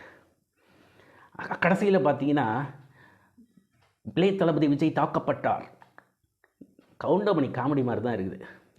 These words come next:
ஒரு படத்துல, ஆ, தமிழிசை ஏதோ ஒரு, "தமிழரசி தாக்கப்பட்டாரா? ஏன் தாக்கப்பட்டார்? எதுக்காக தாக்கப்பட்டார்? எங்கே தாக்கப்பட்டார்?" அப்படின்னு கத்துவாங்க பார்த்தீங்களா?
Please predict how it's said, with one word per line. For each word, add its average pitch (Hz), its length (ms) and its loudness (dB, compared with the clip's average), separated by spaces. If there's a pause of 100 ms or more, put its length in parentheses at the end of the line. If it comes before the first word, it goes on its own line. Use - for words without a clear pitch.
(280)
ஒரு 117 200 -4
படத்துல, 127 500 -2 (920)
ஆ, 101 580 -6 (840)
தமிழிசை 190 320 2
ஏதோ 156 440 4
ஒரு, 139 200 2 (580)
"தமிழரசி 165 460 2
தாக்கப்பட்டாரா? 135 760 0
ஏன் 196 160 0
தாக்கப்பட்டார்? 156 580 0
எதுக்காக 190 520 2
தாக்கப்பட்டார்? 135 560 0
எங்கே 131 260 2
தாக்கப்பட்டார்?" 143 500 0
அப்படின்னு 127 220 4
கத்துவாங்க 135 300 0
பார்த்தீங்களா? 107 640 -2